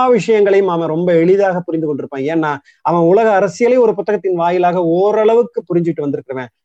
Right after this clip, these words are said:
இந்த பையன் எதுவும் இல்லாம அங்கேயும் போய் நின்னுட்டு இருக்கக்கூடிய பையனா இருக்கான். அதை விட ரொம்ப முக்கியமானது, இவங்க ரெண்டு பேர்த்துக்கும் எந்த, எதன் மூலமாக வாய்ப்பு கிடைக்குன்னு பாத்தீங்கன்னா,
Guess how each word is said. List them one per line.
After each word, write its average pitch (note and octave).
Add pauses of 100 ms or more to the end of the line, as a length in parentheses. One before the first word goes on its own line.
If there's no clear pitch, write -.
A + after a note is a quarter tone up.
(140)
இந்த C#3
பையன் D#3
எதுவும் F3+
இல்லாம D#3+
அங்கேயும் C#3+
போய் D#3+ (220)
நின்னுட்டு C3+
இருக்கக்கூடிய A2+
பையனா A2+
இருக்கான். G#2 (240)
அதை B2+
விட F3
ரொம்ப E3+
முக்கியமானது, D3
இவங்க C#3+
ரெண்டு E3+
பேர்த்துக்கும் A3
எந்த, E3+ (400)
எதன் E3
மூலமாக G3
வாய்ப்பு D3+
கிடைக்குன்னு C#3+
பாத்தீங்கன்னா, B2+